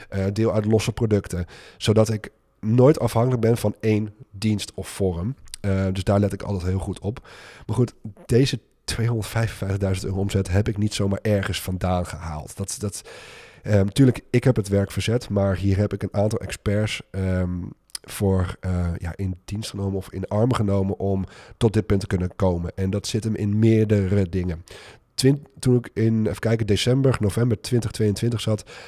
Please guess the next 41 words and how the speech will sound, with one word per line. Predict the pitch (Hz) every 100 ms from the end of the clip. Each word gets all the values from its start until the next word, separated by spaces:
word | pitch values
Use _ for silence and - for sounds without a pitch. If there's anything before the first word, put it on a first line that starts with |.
| -
toen | - 104 107 -
ben | 95 92
ik | 98
ook | 120
gaan | 107
reflecteren | 101 98 92 110 104 104
van, | 90
hey, | 90
hoe | 92
is | 95
dit | 98
jaar | 110 104
geweest? | 117 120 123 -
Wat | 95
wil | 95
ik | 92
volgend | - 127 117
jaar | 110 104
gaan | 101
bereiken? | 98 92 92 -
En | 101
toen | 98 110 104
kwam | 110
ik | 117
al | 107
heel | 110
snel | - 107
achter, | 107 - 98 - - -
leuk | 98 110 131
Sander, | 123 123
je | 120
hebt | 104
je | 98
business | 110 110 110
kunnen | 107 98
bouwen | 101 110 98 80 - - -
richting | 107 - 101
een | 95
bepaald | 90 85
punt | 120 131 135
toe, | 131